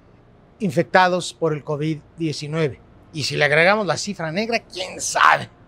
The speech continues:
Las pequeñas y medianas empresas están quebrando y estamos perdiendo empleo como el agua. Al final del año habremos perdido miles o quizá un millón o más de empleos.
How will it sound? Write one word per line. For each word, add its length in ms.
Las 180
pequeñas 520
y 40
medianas 340
empresas 720
están 260
quebrando 540
y 60
estamos 300
perdiendo 580
empleo 560
como 220
el 100
agua. 380
Al 80
final 420
del 180
año 360
habremos 300
perdido 340
miles 500
o 100
quizá 1000
un 180
millón 480
o 160
más 260
de 80
empleos. 580